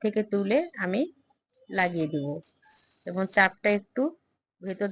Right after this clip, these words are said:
দিকে দেব। বাইরের দিকে চাপ দিলে ভাঁজ ভাঁজটা ভালোভাবে আসবে না, লেয়ারগুলো বোঝা যাবে না। এভাবে একটা আঙ্গুল দিয়ে চেপে চেপে দিতে হবে যাতে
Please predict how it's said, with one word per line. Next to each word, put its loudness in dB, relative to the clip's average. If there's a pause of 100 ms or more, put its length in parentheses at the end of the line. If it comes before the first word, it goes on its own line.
দিকে 2 (100)
দেব। 2 (840)
বাইরের -2
দিকে -2
চাপ 4 (120)
দিলে 4 (600)
ভাঁজ -2 (120)
ভাঁজটা 0 (920)
ভালোভাবে 0 (200)
আসবে -2
না, -6 (300)
লেয়ারগুলো 4 (120)
বোঝা 2
যাবে -2
না। -10 (1900)
এভাবে -2 (120)
একটা 2 (100)
আঙ্গুল -2 (100)
দিয়ে 2 (1080)
চেপে -6
চেপে -2
দিতে -2
হবে -6 (1300)
যাতে -2